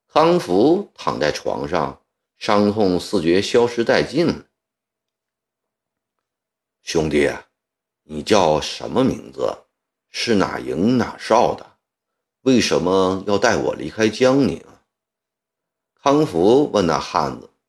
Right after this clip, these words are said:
这一天来，他一直想问，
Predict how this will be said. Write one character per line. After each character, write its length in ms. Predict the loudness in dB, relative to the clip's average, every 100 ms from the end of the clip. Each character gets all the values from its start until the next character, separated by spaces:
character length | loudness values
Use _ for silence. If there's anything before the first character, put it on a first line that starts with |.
| _ _ _ _ _ _ _ _
这 140 | 4
一 100 | 4
天 200 | 2 2
来， 380 | 2 0 -2 -6 -10
他 180 | -6 -2
一 200 | -2 -4
直 200 | -2 -2
想 240 | -2 -6 -4
问， 280 | -2 -2